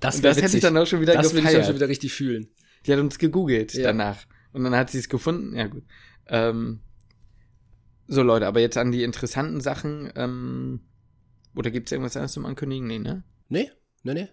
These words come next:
Speaker 1: Du,
Speaker 2: Starten wir.
Speaker 1: du bist ja derjenige, der immer alles sonst ankündigt.
Speaker 2: Ja, ich bin der ankündigende Boss, ne? Ich weiß, aber ja, nee, brauchen wir jetzt erstmal nicht. Wir wollen ja auch euch jetzt nicht immer völlig zu bombardieren mit neuen Sachen.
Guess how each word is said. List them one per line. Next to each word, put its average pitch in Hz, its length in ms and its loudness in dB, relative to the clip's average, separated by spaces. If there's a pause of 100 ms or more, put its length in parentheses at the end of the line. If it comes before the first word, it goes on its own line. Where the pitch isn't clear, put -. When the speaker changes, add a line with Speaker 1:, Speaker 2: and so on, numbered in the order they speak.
Speaker 1:
Du, 226 120 -12
Speaker 2:
Starten - 320 -6
wir. - 140 -14
Speaker 1:
du - 120 -20
bist 208 220 -4
ja 202 80 0
derjenige, 139 340 0
der 120 120 -2
immer 113 140 -2
alles 107 160 -6
sonst 107 120 -6
ankündigt. 110 400 -4
Speaker 2:
Ja, 120 40 2
ich 123 120 -4
bin 127 120 0
der 110 100 0
ankündigende 113 440 -4
Boss, - 320 -10
ne? 117 280 -4
Ich - 160 -10
weiß, 110 360 -2
aber 107 460 -4 (1000)
ja, 107 240 -8
nee, 110 280 -2 (100)
brauchen 120 260 0
wir 120 80 2
jetzt 110 180 0
erstmal 110 280 -4
nicht. 123 200 -4
Wir 107 80 -4
wollen 113 160 -2
ja 110 160 -2
auch 113 140 -6 (200)
euch - 200 -8
jetzt 113 240 -6
nicht 110 160 -8
immer 113 200 -2
völlig 113 360 -6
zu - 180 -14
bombardieren 101 540 -6
mit 101 260 -12
neuen 104 280 -6
Sachen. 104 360 -10